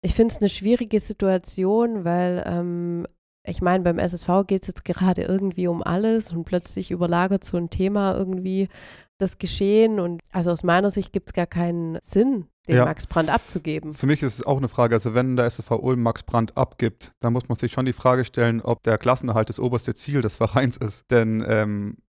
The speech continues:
Speaker 2: klar ist natürlich, jetzt in der Winterpause kann man noch Geld generieren, weil Max Brandt hat noch einen Vertrag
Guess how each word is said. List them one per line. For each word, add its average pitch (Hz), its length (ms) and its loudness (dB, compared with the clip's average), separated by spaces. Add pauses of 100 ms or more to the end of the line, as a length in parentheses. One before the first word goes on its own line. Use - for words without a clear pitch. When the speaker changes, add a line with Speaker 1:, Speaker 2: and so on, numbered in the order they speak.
Speaker 2:
klar 120 240 4
ist 139 100 -2
natürlich, 131 460 -2
jetzt - 460 -2 (280)
in 123 140 -2
der 110 240 2 (180)
Winterpause 131 600 0
kann 123 160 0
man 117 80 0
noch 107 200 -4
Geld 127 380 2
generieren, 117 500 -2
weil 110 100 4
Max 107 200 -2
Brandt 113 180 -2
hat 110 100 -2
noch 107 100 -2
einen 107 100 -2
Vertrag - 480 0